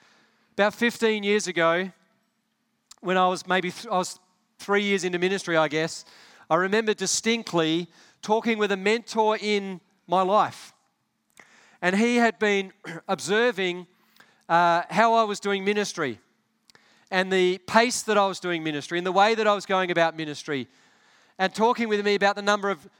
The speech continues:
nights I was having out in my ministry.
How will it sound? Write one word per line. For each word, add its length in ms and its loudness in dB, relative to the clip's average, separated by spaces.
nights 440 2
I 100 2
was 140 0
having 300 0
out 260 4
in 140 -6
my 140 2
ministry. 560 -6